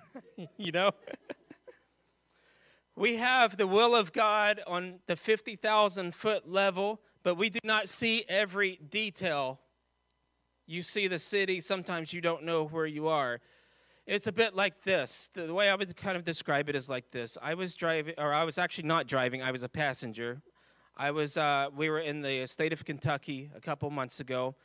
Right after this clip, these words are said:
and we were, we'd just gone through kind of a little rain cloud, and I was like, "Oh my gosh, look at that rainbow." I was like, "That is the, the, uh, crazy, that's the most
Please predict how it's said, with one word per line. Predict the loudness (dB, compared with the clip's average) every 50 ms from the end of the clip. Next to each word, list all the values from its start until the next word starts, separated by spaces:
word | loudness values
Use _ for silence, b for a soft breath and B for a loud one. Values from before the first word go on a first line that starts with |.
| b b b b b b b b b b b b b b b -2
and | 2 2 4 4 4 4 2 2 0
we | 0 0
were, | 0 0 -2 -4 -6
we'd | -6 -6
just | -2 -2 -2 -2 -2 -2
gone | 0 0 0 0
through | -2 -6 -8
kind | -6 -4 -4
of | -2 -2
a |
little | -2 -2 0 0 0 0
rain | 0 0 0 0 -2 -6
cloud, | -6 -6 -4 -2 0 2 2 0 0 -2 -6 b b b b b b b b b
and | -6 -2 0 2 2 2 2 2 0 -2 -6 -10 -18 -20 -20 -20 _ _
I | -8
was | -8 -6
like, | -4 -4
"Oh | -2 -2 -2
my | -2 -2 -2 -4 -6 _
gosh, | 2 4 4 4 4 2 0 -2
look | -2 -2 -2 -6
at | -6
that | -6 -6 -6 -6 -6
rainbow." | -4 -2 0 0 0 0 0 0 0 0 -2 -6 -10 -14 _ -4
I | -2
was | -2 -2
like, | -4 -2
"That | 0 0 2 2
is | 0 -4 -6 -6
the, | -4 -2 -2 -2 -2 -4 -6 -8 -10
the, | -10 -10 -8 -8 -10 -14 -18 _ _ _ _ _ _ _ _ _ _ _ _ _ _ -20 -20
uh, | -20 -20 _
crazy, | -20 -20 -14 -10 -8 -8 -6 -6 -8
that's | -8 -8 -8
the | -8
most | -6 -6 -6 -6